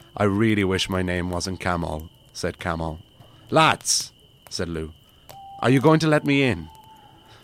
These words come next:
"That remains to be seen," said Kamal. "What are you skilled in?" "No one without an art comes into Tara."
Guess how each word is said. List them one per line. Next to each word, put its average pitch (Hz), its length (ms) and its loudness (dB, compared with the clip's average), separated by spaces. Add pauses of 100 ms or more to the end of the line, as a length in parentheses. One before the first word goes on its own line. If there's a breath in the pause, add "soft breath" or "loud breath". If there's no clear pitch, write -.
(240 soft breath)
"That 151 140 6
remains 151 360 6
to - 80 -6
be 110 100 2
seen," 107 560 2
said - 280 -12
Kamal. 80 380 -4 (640 soft breath)
"What 185 120 6
are 214 60 8
you 196 80 8
skilled 170 460 4
in?" - 180 -2 (760)
"No 131 220 6
one 165 160 8
without 123 320 4
an 98 160 -2
art 107 520 2
comes 98 260 -2
into 95 200 -2
Tara." 92 480 0